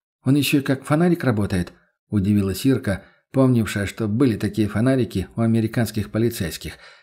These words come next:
которыми работали как дубинками. В кино видала не раз. «Не в том смысле. Типа не надо его публике показывать. Так как-то». «Поняла»,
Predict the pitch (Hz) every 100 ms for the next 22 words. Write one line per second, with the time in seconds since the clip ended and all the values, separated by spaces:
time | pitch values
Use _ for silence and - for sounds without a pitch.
0 | _ - 135 135 127 123 131 123 113 107
1 | 107 107 110 127 98 82 64 - - _
2 | - 165 123 101 92 80 90 104 - -
3 | _ _ _ _ _ 165 160 165 156 185
4 | 143 - 90 - _ _ - 143 139 135
5 | 151 165 170 165 165 156 127 123 123 113
6 | - 113 92 90 - _ _ - 147 -
7 | - 101 - 92 - _ _ _ _ 180
8 | 165 110 90